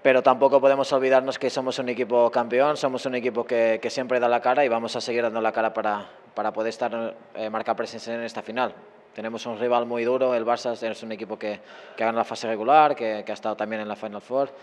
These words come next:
eh, de uefa, así que vamos a darlo todo para, para poder, eh, marcar presencia en esta, en esta final. Sí, normal, es totalmente distinto. Aquí se está jugando la presencia en una final para ganar un título y ahí en la uefa pues era el partido que nadie quería jugar,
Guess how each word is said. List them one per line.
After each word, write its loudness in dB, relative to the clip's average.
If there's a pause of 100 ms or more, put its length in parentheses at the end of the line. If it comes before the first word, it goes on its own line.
(580)
eh, -2
de 2
uefa, 4
así -4
que 0
vamos -2
a 0
darlo 2
todo -2
para, -4
para -2
poder, -2 (240)
eh, -4
marcar -6
presencia -12
en -14
esta, -12
en -16
esta -18
final. -20 (1500)
Sí, -8
normal, -6
es -10
totalmente -8
distinto. -8
Aquí -6
se -12
está -4
jugando -2
la -2
presencia -6 (480)
en -8
una -4
final 4
para 4
ganar 2
un -2
título 2
y 0
ahí 0
en -4
la -2
uefa -2
pues -2
era 0
el -4
partido -4
que -4
nadie -4
quería 0
jugar, 0